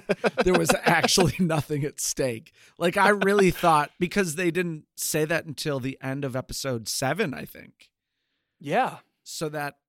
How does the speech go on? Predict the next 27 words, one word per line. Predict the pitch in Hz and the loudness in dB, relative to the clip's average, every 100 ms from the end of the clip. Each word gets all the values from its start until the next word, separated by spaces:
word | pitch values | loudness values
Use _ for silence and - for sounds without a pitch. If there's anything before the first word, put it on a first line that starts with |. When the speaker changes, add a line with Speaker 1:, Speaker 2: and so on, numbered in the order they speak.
| - | -12
Speaker 1:
It | |
was | 143 160 - | -8 -8 -4
a, | 135 117 117 117 - | -4 -4 -10 -12 -8
they | 143 | -6
held | - 196 139 | -4 -4 -2
those | 135 123 | -4 -6
cards | - 151 131 104 - | -6 -6 -6 -8 -14
for | 127 | -14
a | 117 | -14
long | 117 127 147 127 | -8 -2 -2 -4
time | 127 139 120 | -8 -8 -8
during | 117 120 117 | -12 -14 -16
that | 120 - | -16 -14
show. | 180 | -10
Speaker 2:
Right. | 165 113 _ _ _ _ | -10 -10 _ _ _ _
On | 147 151 147 | -8 -8 -8
the | 135 | -10
finale, | - 139 151 226 175 131 123 - | -12 -10 -6 -6 -6 -6 -8 -10
it | 160 131 | -12 -10
wasn't | 143 143 131 | -10 -10 -12
just | 135 - | -12 -8
who's | 170 147 | -6 -6
he | 131 | -6
gonna | 127 123 | -8 -8
choose. | 117 220 202 135 123 - - _ _ | -4 0 2 2 0 -4 -10 _ _
It's | - 131 - - 156 | -8 -8 -6 -8 -4
now, | 143 135 131 120 110 | -4 -2 -2 -4 -6